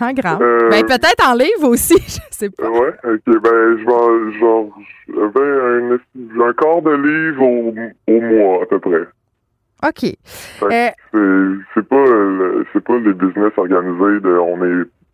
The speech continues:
Speaker 2: comme des runners ou des gens, là. J'étais comme tout seul à mon compte, fait que c'est sûr que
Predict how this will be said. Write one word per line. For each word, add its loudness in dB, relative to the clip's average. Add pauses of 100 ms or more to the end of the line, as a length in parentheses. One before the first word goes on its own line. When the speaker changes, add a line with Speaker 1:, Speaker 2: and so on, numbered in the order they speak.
(220)
Speaker 2:
comme -2
des -2
runners -2
ou -2
des 0
gens, -2
là. -8
J'étais -4
comme -6
tout -20
seul 0
à 0
mon -2
compte, -4
fait -2
que -6
c'est -10
sûr -4
que -4